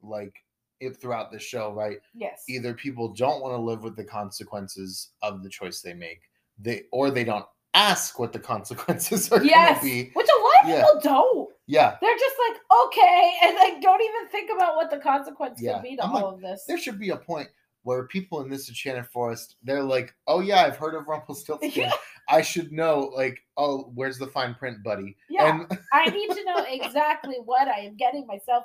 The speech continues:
Speaker 2: into now.
Speaker 1: Yeah.
Speaker 2: Ugh,
Speaker 1: Hmm.
Speaker 2: so, so interesting. So, um, yeah, so he says that, and then we head back into Storybrooke, where I believe Mary Margaret is at Granny's.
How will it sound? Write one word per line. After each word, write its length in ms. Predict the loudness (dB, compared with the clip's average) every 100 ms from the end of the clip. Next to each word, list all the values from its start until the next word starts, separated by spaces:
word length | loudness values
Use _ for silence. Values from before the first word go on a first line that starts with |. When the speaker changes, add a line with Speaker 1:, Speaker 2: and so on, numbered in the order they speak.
| -6
Speaker 2:
into 440 | -16 -16 -20 -20 -20 -10
now. 340 | -2 -2 -4 -14 _ -14
Speaker 1:
Yeah. 300 | -8 -8 -10 _ _ -10
Speaker 2:
Ugh, 220 | -8 -8 -10 _
Speaker 1:
Hmm. 160 | -16 -12
Speaker 2:
so, 400 | -8 -6 -8 -12 -16 -4
so 240 | -2 -2
interesting. 560 | -8 -12 -18 -16 -16 -14
So, 360 | -4 -2 -2 -6 _ _ 0
um, 560 | 2 4 2 0 -8 _ _ _ _
yeah, 300 | 0 2 2
so 140 | -4 -2
he 120 | -4
says 280 | 0 0 2
that, 280 | 2 2 0
and 80 | -4
then 160 | -6 -6
we 160 | -8 -4
head 300 | 0 0 -2 -8 -6
back 280 | -4 -4 -8
into 220 | -16 -18
Storybrooke, 760 | -20 -8 0 0 0 -2 -2 -4 _ _ -8
where 260 | -2 -2
I 100 | -2
believe 560 | -4 -6 -6 -8 -6 -8 -10
Mary 300 | -12 -10 -8
Margaret 640 | -8 -8 -8 -8 -10 -10
is 60 | -4
at 200 | -4 -4
Granny's. 600 | -10 -10 -12 -16 -18